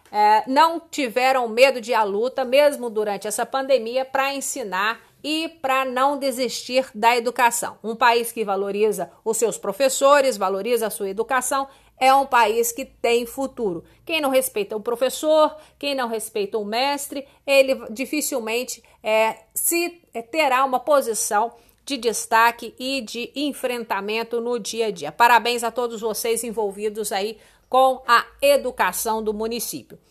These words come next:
E neste terceiro bloco, nós vamos falar que nos dias vinte e vinte e um de outubro acontece o encontro, o Encof, né?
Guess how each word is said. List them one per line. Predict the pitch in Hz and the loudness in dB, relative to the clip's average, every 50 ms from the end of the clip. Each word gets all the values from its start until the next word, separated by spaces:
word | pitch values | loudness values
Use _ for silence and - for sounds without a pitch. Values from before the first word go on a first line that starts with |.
| _ _ _ _ _ - | _ _ _ _ _ 0
E | 403 453 571 605 508 | 4 4 4 6 4
neste | 294 226 220 - 269 240 | 2 -2 -2 -2 -4 -2
terceiro | - 233 220 214 - 233 196 185 175 | -2 -2 -2 -2 -2 -4 -4 -4 0
bloco, | 185 247 269 294 277 262 - 240 | 4 6 8 10 10 8 6 0
nós | 262 294 302 294 | 0 0 0 0
vamos | - 190 185 190 - | -2 -6 -6 -6 -2
falar | - 269 254 262 285 277 226 - - | 0 2 4 6 6 6 4 2 -6
que | - 247 | -14 -12
nos | 240 269 277 240 208 | -10 -8 -8 -8 -8
dias | - 180 170 180 180 196 | -6 -6 -6 -6 -6 -6
vinte | 196 311 339 359 330 339 240 | -6 -4 -4 -4 -4 -4 -6
e | 208 | -6
vinte | 185 208 220 220 - - | -4 -6 -8 -8 -8 -10
e | 208 | -10
um | 196 190 196 | -10 -10 -6
de | 190 | -2
outubro | 277 285 233 - - 330 359 359 277 202 180 165 - - - - - - | -2 -2 -2 -2 0 2 2 2 2 0 -6 -10 -12 -14 -20 -18 -4 0
acontece | 330 359 359 349 294 254 220 - 226 233 240 247 - - - _ | 0 0 2 0 -4 -4 -2 0 0 0 0 0 -4 -6 -8 _
o | - 311 339 359 370 | -2 0 0 0 0
encontro, | 359 330 - - 254 254 262 262 240 208 - - _ _ _ _ - | -2 -4 -4 4 6 6 6 6 2 -2 -10 -16 _ _ _ _ -8
o | 240 285 | -4 -4
Encof, | 349 359 339 - - 269 262 226 - - 175 175 | -4 -4 -2 4 8 8 8 8 6 -2 -10 -8
né? | 208 233 | -8 -8